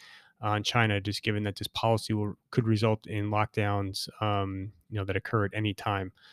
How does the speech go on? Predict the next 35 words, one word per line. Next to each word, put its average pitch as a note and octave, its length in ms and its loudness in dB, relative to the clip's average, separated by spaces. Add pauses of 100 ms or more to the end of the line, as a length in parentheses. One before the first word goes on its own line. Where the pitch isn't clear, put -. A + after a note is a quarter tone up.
(600)
Um, A#2+ 640 6 (300)
and C3 300 4
that E3+ 120 6
is D#3+ 160 4 (140)
pretty F#3 460 4
much E3 280 4
everything C#3 280 6
for B2+ 180 -2
today. A#2+ 640 4 (460)
Um, A#2 420 2
on B2+ 200 2
the B2+ 100 6
Russia-Ukraine C#3+ 1300 4
front, - 800 0 (540)
I C3 100 6
wrote C3+ 460 6
yesterday C#3 400 8
just A#2+ 240 -2
talking C3 320 0
about B2 200 2
how, A#2+ 540 2
you C3+ 80 -2
know, B2 120 4
they A#2 160 4
really D3 300 6
do B2+ 120 4
seem B2+ 240 2
to - 80 -4
be A#2 100 2
at A2+ 80 2
a A2 60 -2
major A2 240 2
stalemate A2 480 0
right A2 160 0
now. G#2+ 320 0